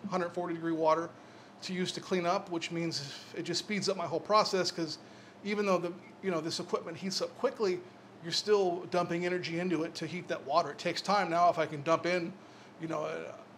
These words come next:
I start with, you know, five gallons of my last, uh, steam runnings, as hot as it c-, can be, that's a good place to start with P B W, C I P, and then, uh,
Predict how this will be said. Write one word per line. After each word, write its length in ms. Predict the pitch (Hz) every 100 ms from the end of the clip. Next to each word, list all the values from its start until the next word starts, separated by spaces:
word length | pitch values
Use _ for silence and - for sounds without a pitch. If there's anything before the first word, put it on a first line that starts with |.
| - -
I 120 | -
start 360 | - 156 170
with, 200 | 180 170 - - - - -
you 100 | 170
know, 180 | 151 156 - - - - - -
five 200 | 165 160
gallons 300 | 160 160 170
of 80 | 156
my 100 | 143
last, 400 | 147 156 - - -
uh, 220 | 165 151 151 143 -
steam 400 | - 180 190 170
runnings, 460 | 143 - 196 - - - - -
as 120 | 156
hot 160 | 175 180
as 100 | 151
it 100 | 180
c-, 100 | - -
can 160 | 170 147
be, 180 | 196
that's 240 | 170 151 160
a 40 |
good 180 | 175 175
place 220 | 175 165
to 100 | -
start 260 | - 170 180
with 140 | 165
P 100 | 175
B 100 | 165
W, 460 | 160 160 175 180 180 - - -
C 320 | - 190 180
I 60 | 165
P, 400 | - 185 190 196 - - -
and 120 | 156
then, 240 | 165 165 160
uh, 200 | 151